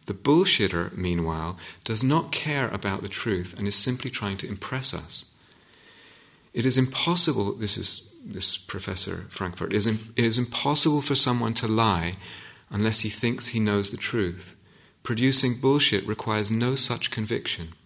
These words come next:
When an honest man speaks, he says only what he believes to be true,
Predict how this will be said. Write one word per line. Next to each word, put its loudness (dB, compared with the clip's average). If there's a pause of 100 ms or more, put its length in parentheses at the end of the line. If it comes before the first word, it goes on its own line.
(800)
When 2
an 0
honest 4
man 0
speaks, 0
he -4
says 0
only 2
what -2
he -4
believes 0
to -6
be -6
true, -4